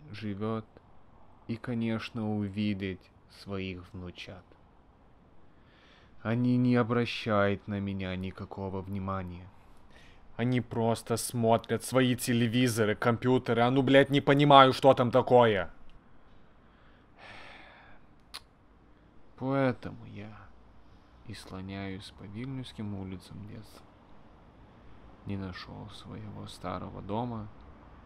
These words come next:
ни оппонентах, с которыми играл шашки по воскресеньям. Вот я и думаю о абсурде и иронии прошлого жизни.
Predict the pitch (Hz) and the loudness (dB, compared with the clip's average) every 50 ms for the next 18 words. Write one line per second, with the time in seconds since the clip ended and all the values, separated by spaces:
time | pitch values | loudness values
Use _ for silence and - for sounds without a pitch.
0 | - - - - - - - - - - - - 107 110 117 117 107 - - 113 | -20 -20 -20 -20 -20 -20 -20 -20 -20 -20 -12 -8 -6 -4 -4 -4 -6 -6 -8 -8
1 | 113 113 117 120 120 117 113 107 - 104 98 - - - - - - - - - | -8 -6 -6 -6 -6 -6 -8 -8 -10 -14 -16 -16 -18 -18 -14 -14 -14 -14 -14 -14
2 | - 101 95 95 95 95 98 101 101 98 95 95 92 92 95 - - - 95 95 | -14 -12 -12 -10 -10 -10 -12 -12 -12 -12 -10 -10 -10 -10 -10 -12 -12 -12 -12 -12
3 | 98 95 98 - - - - - - 120 110 101 95 - - - 92 - - - | -12 -12 -14 -16 -16 -18 -18 -18 -16 -16 -16 -18 -18 -18 -18 -16 -16 -16 -16 -18
4 | - 110 110 113 117 120 127 - - - - - - - - - - - - - | -18 -16 -16 -16 -18 -18 -20 -20 -20 -20 -20 -20 -18 -18 -20 -20 -20 -20 -20 -20
5 | - - - - - - - - - - - - - - - - - - - - | -20 -20 -20 -20 -20 -20 -20 -20 -20 -20 -20 -20 -20 -18 -18 -20 -20 -20 -20 -20
6 | - - - - - - - 113 117 139 156 160 160 - 151 151 147 147 143 143 | -20 -20 -20 -20 -18 -12 -12 -6 0 0 0 0 0 -2 -4 -2 -2 0 0 0
7 | 135 135 123 120 127 139 151 147 127 113 104 90 90 87 82 76 76 82 - - | -2 -4 -4 -4 -4 -2 -2 0 0 -2 -2 -4 -6 -10 -10 -12 -12 -14 -14 -10
8 | 104 104 101 95 - - 98 - - - - - - - 123 127 127 120 120 117 | -6 -6 -6 -6 -8 -10 -14 -14 -14 -16 -16 -12 -6 -4 -2 -2 -2 -4 -6 -6
9 | 113 107 107 104 - - - - - - - - - - - 107 107 104 104 107 | -8 -8 -10 -12 -18 -20 -20 -20 -20 -20 -20 -20 -20 -16 -10 -6 -4 -2 -2 -2
10 | 104 104 104 101 101 98 98 98 95 87 - - - 92 90 87 - - - 90 | -2 -2 -2 -4 -4 -4 -6 -6 -8 -10 -10 -10 -10 -8 -8 -10 -12 -14 -12 -12
11 | 90 92 90 90 92 90 87 85 87 95 90 | -10 -10 -10 -10 -10 -10 -10 -12 -14 -16 -16